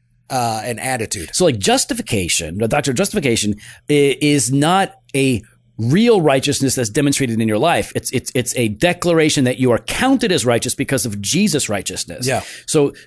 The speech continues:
Speaker 2: justification is not your progressive change.
Speaker 1: Mm-mm.
Speaker 2: It's your standing before God. Sanctification is a real and personal transformation.
Speaker 1: Mm.
Speaker 2: Sancti-, so to be sanctified in its most basic form is to be set apart unto God,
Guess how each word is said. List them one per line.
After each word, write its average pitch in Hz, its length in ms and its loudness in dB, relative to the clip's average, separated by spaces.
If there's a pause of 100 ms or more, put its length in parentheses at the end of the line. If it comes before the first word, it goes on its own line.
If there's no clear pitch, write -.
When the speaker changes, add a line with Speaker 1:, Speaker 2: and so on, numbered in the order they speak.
Speaker 2:
justification 208 720 2
is 147 140 0
not 160 240 0
your 151 160 4
progressive 123 520 0
change. 87 460 -4
Speaker 1:
Mm-mm. 139 360 -6
Speaker 2:
It's 143 140 0
your 127 80 0
standing 160 540 0
before 120 300 -2
God. 117 320 -2
Sanctification 143 1120 0 (420)
is 127 460 2 (300)
a 127 280 2 (140)
real 170 560 4
and 117 240 0
personal 147 840 2
transformation. 113 840 -2 (120)
Speaker 1:
Mm. 135 120 -6
Speaker 2:
Sancti-, 220 300 0
so 185 180 0
to 190 140 -4
be 240 80 2
sanctified 175 680 0
in 147 100 4
its 143 160 -2
most 131 180 0
basic 147 240 0
form 113 220 0
is 107 80 -4
to - 80 -4
be 104 100 -2
set 110 220 0
apart 104 360 0
unto 101 180 -2
God, 82 280 -8